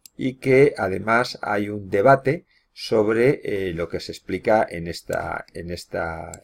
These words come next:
concretamente esta diapositiva. Bueno, pues verán que, que hay un, un, una breve explicación muy pequeñita y después una serie de comentarios que enriquecen mucho esa aportación. El, la mayoría de las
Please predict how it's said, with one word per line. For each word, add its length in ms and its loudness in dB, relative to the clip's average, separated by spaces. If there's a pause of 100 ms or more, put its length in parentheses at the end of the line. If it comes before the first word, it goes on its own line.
(100)
concretamente 480 -6
esta 160 -6
diapositiva. 580 -12
Bueno, 200 -18
pues 160 -14
verán 280 -10
que, 320 -8 (480)
que 160 -2
hay 160 0
un, 800 -8
un, 380 -20 (100)
una 220 -10
breve 240 -6
explicación 600 -6
muy 120 -8
pequeñita 580 -6 (320)
y 160 -2
después 420 -4
una 120 -6
serie 200 -6
de 100 -2
comentarios 680 0 (340)
que 100 0
enriquecen 640 -2
mucho 560 -4
esa 200 -12
aportación. 460 -20 (1040)
El, 600 6
la 100 6
mayoría 420 4
de 80 4
las 260 2